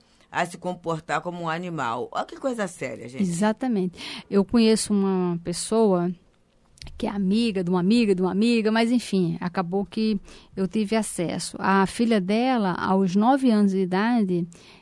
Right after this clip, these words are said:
Speaker 2: ela, ela começou a latir.
Speaker 1: Uhum.
Speaker 2: Ela começou a latir e depois ela ficou muda e ela é tida como um autista.
Speaker 1: Hum.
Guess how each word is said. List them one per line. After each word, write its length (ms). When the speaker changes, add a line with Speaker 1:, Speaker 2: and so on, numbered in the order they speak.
Speaker 2:
ela, 960
ela 420
começou 340
a 40
latir. 360
Speaker 1:
Uhum. 520
Speaker 2:
Ela 180
começou 400
a 40
latir 480
e 120
depois 580
ela 140
ficou 280
muda 440
e 260
ela 340
é 160
tida 300
como 320
um 180
autista. 680
Speaker 1:
Hum. 840